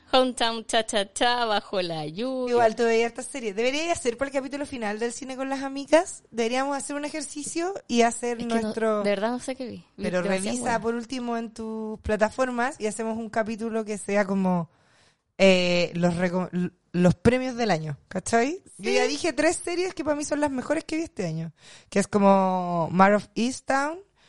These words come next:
Speaker 2: eh, la de la Kate Winslet de H B O, eh, El Juego del Calamar y Only Murder-, Only,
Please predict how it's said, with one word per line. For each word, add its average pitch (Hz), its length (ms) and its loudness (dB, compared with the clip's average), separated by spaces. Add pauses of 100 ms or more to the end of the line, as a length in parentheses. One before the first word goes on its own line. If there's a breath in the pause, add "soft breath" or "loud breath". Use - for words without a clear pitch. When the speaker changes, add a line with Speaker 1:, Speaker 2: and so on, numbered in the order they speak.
(340 soft breath)
Speaker 2:
eh, 175 800 2
la 170 120 2
de 170 80 6
la 165 80 4
Kate 185 180 4
Winslet 233 340 2
de 233 120 4
H 226 200 0
B 233 180 6
O, 339 220 4 (480 soft breath)
eh, 170 480 4 (540)
El 170 120 -2
Juego 196 200 4
del 185 120 6
Calamar 202 580 4
y 220 520 2
Only 214 280 4
Murder-, 208 440 -4
Only, 214 400 0